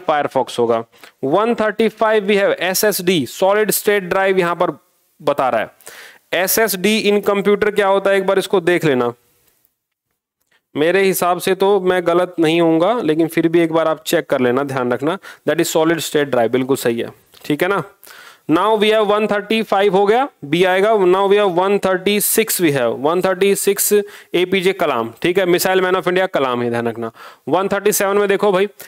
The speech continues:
एमओएम सबको पता है, वन थर्टी सेवन में answer क्या होगा? B, five number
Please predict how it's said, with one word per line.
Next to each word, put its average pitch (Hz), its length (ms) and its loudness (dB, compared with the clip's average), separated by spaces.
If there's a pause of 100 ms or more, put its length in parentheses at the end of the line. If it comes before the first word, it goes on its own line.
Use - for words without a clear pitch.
(140)
एमओएम 202 380 0
सबको 185 320 -2
पता 196 220 0
है, 196 60 0
वन 190 220 0
थर्टी 185 240 0
सेवन 190 200 0
में 190 80 2
answer 185 260 0
क्या 190 120 0
होगा? 190 220 2
B, 175 340 -2
five 165 300 0
number 190 320 0